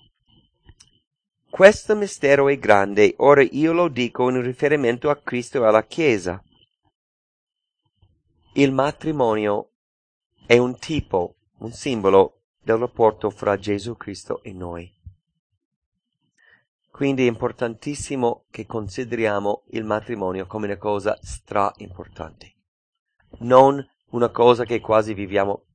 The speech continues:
per scontato. No, no. È prezioso perché ci insegna del nostro rapporto eterno con Gesù Cristo. Quindi prego che possiamo apprezzare il matrimonio, onorare il matrimonio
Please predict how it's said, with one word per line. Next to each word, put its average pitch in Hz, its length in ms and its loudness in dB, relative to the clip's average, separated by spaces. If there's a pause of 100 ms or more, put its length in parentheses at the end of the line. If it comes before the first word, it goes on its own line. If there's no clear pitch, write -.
per 90 160 -12
scontato. - 760 -16 (160)
No, 95 120 -12
no. - 260 -20 (340)
È 110 140 -2
prezioso 117 840 -6 (640)
perché 107 440 -2
ci - 200 -8
insegna 135 680 -4
del 104 200 -6
nostro 104 440 -6
rapporto 107 500 -8
eterno 101 560 -8
con 98 180 -12
Gesù 90 320 -10
Cristo. - 540 -20 (1080)
Quindi 135 400 -4
prego 151 520 0
che - 180 -6
possiamo 107 680 -4 (720)
apprezzare 113 580 -4
il 123 80 -4
matrimonio, 131 1000 -8
onorare 110 520 0
il 135 120 -4
matrimonio 123 680 -4